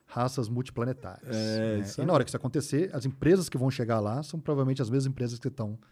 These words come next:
Speaker 2: Que estão aqui
Speaker 1: fazendo as
Speaker 2: agora, né?
Speaker 1: coisas, né?
Speaker 2: Isso, é isso mesmo.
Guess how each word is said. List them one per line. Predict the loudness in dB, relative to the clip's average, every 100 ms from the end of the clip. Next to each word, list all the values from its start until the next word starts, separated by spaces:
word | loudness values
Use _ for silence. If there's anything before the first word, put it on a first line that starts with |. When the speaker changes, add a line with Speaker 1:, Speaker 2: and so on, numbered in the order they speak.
| _ _ _ _
Speaker 2:
Que | -14
estão | -6 -4
aqui | 0 2
Speaker 1:
fazendo | 4 2
as |
Speaker 2:
agora, | 2 0
né? | 0
Speaker 1:
coisas, | -2 -4
né? | -6
Speaker 2:
Isso, | -10 -10
é |
isso | -10 -10 -8
mesmo. | -6 -8 -10